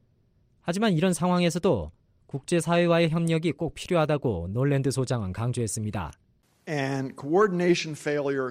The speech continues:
Speaker 2: could create a highly dangerous situation. Just when the United States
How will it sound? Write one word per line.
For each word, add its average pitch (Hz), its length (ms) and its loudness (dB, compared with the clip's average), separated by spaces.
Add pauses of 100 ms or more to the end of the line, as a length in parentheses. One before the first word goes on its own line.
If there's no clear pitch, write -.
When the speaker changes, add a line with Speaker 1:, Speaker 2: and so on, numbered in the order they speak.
Speaker 2:
could 139 240 -8
create 135 400 -4
a 135 60 -4
highly 160 420 0
dangerous 127 440 -2
situation. 127 720 -4 (420)
Just 175 400 2
when 175 200 0
the 143 120 -2
United 147 320 -2
States 135 340 -4